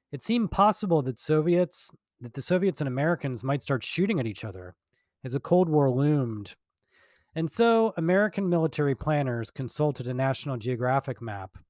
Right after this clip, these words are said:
and suggested that Korea be divided at the thirty-eighth parallel,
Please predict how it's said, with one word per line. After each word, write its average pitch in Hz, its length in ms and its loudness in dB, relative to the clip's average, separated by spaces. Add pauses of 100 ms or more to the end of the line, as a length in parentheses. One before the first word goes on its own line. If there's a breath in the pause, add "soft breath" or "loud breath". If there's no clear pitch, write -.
(760)
and 135 100 -6
suggested 151 520 2
that 147 100 -2
Korea 165 340 4
be 127 140 -6
divided 131 580 0
at 120 80 -8
the 131 80 -12
thirty-eighth 135 580 -2
parallel, 120 520 2